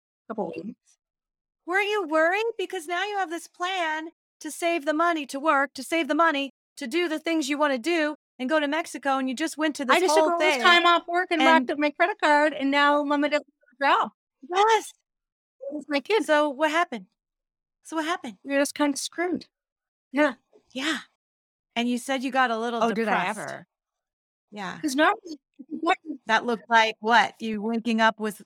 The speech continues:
Speaker 2: you were, you were
Speaker 1: Tea.
Speaker 2: eating, <laughs> you had,
Speaker 1: Just
Speaker 2: like, a bag of <laughs> Yeah.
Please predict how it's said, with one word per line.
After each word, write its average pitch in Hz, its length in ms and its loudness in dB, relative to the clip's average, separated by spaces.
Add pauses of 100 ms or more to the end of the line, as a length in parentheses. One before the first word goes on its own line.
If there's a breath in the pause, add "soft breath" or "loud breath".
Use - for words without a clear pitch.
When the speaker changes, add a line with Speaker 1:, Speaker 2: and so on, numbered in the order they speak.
Speaker 2:
you 220 140 -6
were, 214 220 -2
you 214 120 -8
were 202 80 -4 (160)
Speaker 1:
Tea. 220 300 -2
Speaker 2:
eating, 190 80 -16 (340)
<laughs> - 240 -20
you 285 240 4
had, 226 180 8
Speaker 1:
Just - 20 -8
Speaker 2:
like, 214 280 -4 (160)
a 214 80 -6
bag 220 340 2
of 202 200 -6
<laughs> - 200 -12
Yeah. 240 120 -4